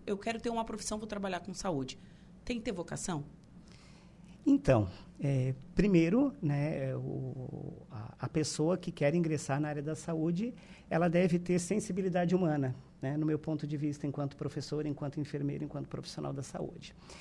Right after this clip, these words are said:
Speaker 2: E, claro, procurar um, uma boa instituição que direcione esse aluno pra prática do cuidado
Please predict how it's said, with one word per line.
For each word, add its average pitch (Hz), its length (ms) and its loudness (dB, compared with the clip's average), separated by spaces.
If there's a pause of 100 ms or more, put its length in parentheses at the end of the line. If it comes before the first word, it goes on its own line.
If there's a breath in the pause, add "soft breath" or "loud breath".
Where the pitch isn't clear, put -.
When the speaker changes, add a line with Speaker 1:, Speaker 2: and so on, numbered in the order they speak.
(160 loud breath)
Speaker 2:
E, 170 80 2
claro, 147 320 4
procurar 143 380 -2
um, 147 240 -2 (380 loud breath)
uma 165 200 4
boa 160 260 4
instituição 175 1000 0 (380 loud breath)
que 165 920 6
direcione 185 720 2
esse 170 240 0
aluno 151 280 4
pra 170 140 -2
prática 165 380 -2
do 160 80 -2
cuidado 143 460 0